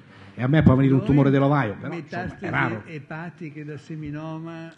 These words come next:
Speaker 1: Sì, ma in
Speaker 2: che
Speaker 1: un
Speaker 2: io
Speaker 1: primo
Speaker 2: mi ricordi
Speaker 1: stadio,
Speaker 2: non l'ho mai
Speaker 1: un
Speaker 2: visto.
Speaker 1: primo stadio che non ha retroperitoneio,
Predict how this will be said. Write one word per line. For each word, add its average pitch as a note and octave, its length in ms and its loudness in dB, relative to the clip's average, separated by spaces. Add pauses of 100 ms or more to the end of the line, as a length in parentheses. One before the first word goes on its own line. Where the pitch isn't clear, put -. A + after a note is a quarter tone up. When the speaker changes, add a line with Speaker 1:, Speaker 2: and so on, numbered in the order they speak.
Speaker 1:
Sì, E3+ 280 2
ma A2 120 -4
in A#2+ 60 0
Speaker 2:
che C3+ 60 0
Speaker 1:
un D3 40 0
Speaker 2:
io D#3+ 60 2
Speaker 1:
primo G#3 220 8
Speaker 2:
mi F3 60 6
ricordi F3+ 300 4
Speaker 1:
stadio, A2 260 0
Speaker 2:
non D#3+ 120 -8
l'ho C#3+ 100 -8
mai C#3 140 -12
Speaker 1:
un A2+ 60 -12
Speaker 2:
visto. A2 140 -6
Speaker 1:
primo D#3 220 2
stadio A2+ 420 -8 (440)
che - 100 -12
non A#2 140 -8
ha D#3 80 -8
retroperitoneio, D#3 640 -8